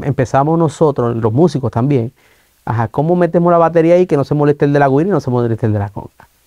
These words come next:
Y empezamos a dar la vuelta a la batería, y gracias a Dios teníamos, eh, a un baterista que se llama Ledif, que es uno de los mejores bateristas de Puerto Rico, eh, que hace los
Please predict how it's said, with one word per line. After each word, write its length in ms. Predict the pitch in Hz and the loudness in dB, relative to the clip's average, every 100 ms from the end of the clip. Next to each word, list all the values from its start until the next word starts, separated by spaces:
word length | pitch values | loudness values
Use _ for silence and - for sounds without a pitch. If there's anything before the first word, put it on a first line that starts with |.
| _ _ _ | _ _ _
Y 80 | 156 | -2
empezamos 460 | 143 139 - 247 247 | -2 -2 0 2 4
a 40 | |
dar 80 | 220 | 4
la 120 | 190 | 4
vuelta 260 | 175 170 175 | 4 4 2
a 20 | |
la 60 | |
batería, 360 | 165 165 160 139 | 2 2 4 4
y 40 | |
gracias 380 | 135 165 190 208 | 4 0 0 2
a 100 | 190 | 2
Dios 220 | 175 170 | 4 4
teníamos, 600 | 151 165 160 139 127 135 127 _ _ _ _ _ _ | 4 2 2 2 0 -4 -8 _ _ _ _ _ _
eh, 600 | - 123 117 117 - - - | -6 -2 -2 -4 -8 -14 -14
a 120 | - | -6
un 120 | 127 139 | -4 -2
baterista 440 | 156 147 147 143 | 0 0 0 -2
que 80 | 120 | -6
se 120 | - | -4
llama 260 | 123 123 117 | -2 0 0
Ledif, 520 | 117 131 127 120 - _ _ | 0 2 0 -2 -10 _ _
que 80 | - | -6
es 60 | 113 | -2
uno 160 | 143 | 0
de 40 | 147 | 0
los 100 | 135 | 0
mejores 300 | 117 127 151 | 0 0 0
bateristas 460 | 139 135 127 123 | 0 0 -2 -2
de 40 | 123 | -4
Puerto 260 | 123 117 120 | -4 -4 -2
Rico, 360 | 117 113 139 - _ _ _ _ _ | -2 -2 -6 -10 _ _ _ _ _
eh, 640 | - 117 110 104 110 135 143 | -6 -2 -2 -2 -4 -8 -12
que 160 | - 110 | -6 -4
hace 360 | 104 - 120 113 | -4 -2 -4 -4
los 200 | 110 113 | -4 -4